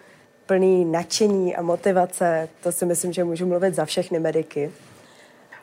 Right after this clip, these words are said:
Ono to trochu přejde s těmi prvními neúspěchy, s nesloženým zápočtem, s opakovanou zkouškou. Ale vlastně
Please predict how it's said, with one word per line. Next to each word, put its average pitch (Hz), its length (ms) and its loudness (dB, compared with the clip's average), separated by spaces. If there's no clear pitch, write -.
Ono 202 180 6
to 208 100 -8
trochu 240 300 2
přejde 196 520 4
s - 100 -16
těmi 190 540 4
prvními 196 360 2
neúspěchy, 196 760 2
s - 140 -6
nesloženým 190 540 4
zápočtem, 175 800 0
s - 140 -4
opakovanou 202 480 6
zkouškou. 190 840 4
Ale 196 260 8
vlastně 196 480 4